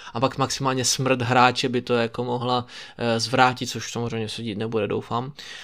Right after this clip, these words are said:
Ale Erling Haaland přestoupí do Manchesteru City ještě možná za menší přestupní částku, než je jeho výkupní klauzule, která je by the way aktivována, ale četl jsem zprávy, že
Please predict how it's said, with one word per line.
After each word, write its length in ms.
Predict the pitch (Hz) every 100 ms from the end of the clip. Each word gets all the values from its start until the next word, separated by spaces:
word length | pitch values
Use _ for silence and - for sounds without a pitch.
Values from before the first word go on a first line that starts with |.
| - -
Ale 600 | 131 131 131 131 131 135 -
Erling 300 | 160 202 160
Haaland 300 | 160 147 139
přestoupí 440 | 156 - 151 147
do 80 | 135
Manchesteru 400 | 139 139 135 131
City 400 | - 135 139 127 -
ještě 260 | - 151
možná 340 | 143 135 151 143
za 180 | 147
menší 600 | 139 139 180 220 - 185
přestupní 560 | 165 170 156 165 160 160
částku, 600 | - 151 151 - 131 147 147 - -
než 280 | 147 143
je 60 | 147
jeho 200 | 143 139
výkupní 420 | 143 160 147 151
klauzule, 520 | 147 147 165 185 123
která 320 | 143 - 135 143
je 60 |
by 200 | 143 - 143
the 60 | 151
way 100 | -
aktivována, 920 | 127 - 143 131 127 120 113 120 160 - - -
ale 340 | - 127 139 135
četl 240 | 151 165
jsem 160 | 160 160
zprávy, 500 | - 151 151 156 147
že 580 | 147 151 151 151 151